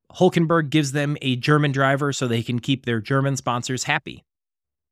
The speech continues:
I hope that Mick lands on his feet. I know this will be a crushing blow to him, but hopefully he can find a reserve driver position, stay relevant to the sport, and get back on the grid in twenty twenty-four. If not,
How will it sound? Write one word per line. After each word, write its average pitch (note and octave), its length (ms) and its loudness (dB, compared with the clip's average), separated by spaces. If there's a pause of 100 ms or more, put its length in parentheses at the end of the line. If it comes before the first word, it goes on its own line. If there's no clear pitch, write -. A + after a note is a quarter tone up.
(140)
I D#3+ 60 4
hope F#3 180 2
that - 140 -6
Mick F3 220 0
lands E3 260 0
on D#3 100 0
his C#3 140 -4
feet. F3 260 -4 (320)
I C#3+ 80 2
know D#3 340 6
this D#3+ 220 0
will D#3+ 80 0
be D#3 180 -2
a C3 60 -2
crushing C#3 560 -2
blow C3 320 -2
to B2+ 140 -6
him, D3+ 400 -2 (440)
but E3 100 2
hopefully F3 400 4
he D3+ 140 2
can D3 120 0
find C#3+ 240 0
a C#3 60 0
reserve C3 380 2
driver C#3 300 0
position, C3+ 600 -2 (160)
stay - 240 2
relevant C#3+ 460 2
to C#3 80 -4
the C3 80 -2
sport, C3 500 0
and B2 80 -4
get A#2+ 160 -6
back C3+ 220 2
on C3+ 100 0
the C3 60 -2
grid A#2+ 400 -2
in A#2 180 -6
twenty A#2+ 320 -4
twenty-four. A2+ 800 -4 (1080)
If G3 200 2
not, F#3+ 260 0